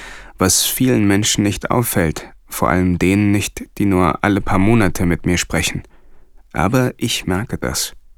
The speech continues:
Margarete auch. Sie sagt dann immer zu mir, "Trink erst mal einen Kaffee."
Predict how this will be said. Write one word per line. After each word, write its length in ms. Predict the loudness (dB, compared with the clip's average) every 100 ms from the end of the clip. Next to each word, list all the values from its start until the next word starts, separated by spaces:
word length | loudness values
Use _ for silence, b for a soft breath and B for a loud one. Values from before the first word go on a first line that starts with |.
| -20 -20 B B B B B
Margarete 640 | 2 2 0 -2 0 0
auch. 320 | 0 -2 -6 -18 -20 -20 -20 -20 _ -20 B B B B
Sie 220 | 0 2
sagt 320 | 4 2 2 2
dann 120 | 2
immer 260 | 4 4
zu 160 | 2 0
mir, 320 | 2 2 2 -4 -20 -20 -20 -8
"Trink 380 | 0 2 2 0 0
erst 260 | 0 2
mal 260 | 2 2 2
einen 320 | 0 0 -2
Kaffee." 480 | -4 -4 -6 -8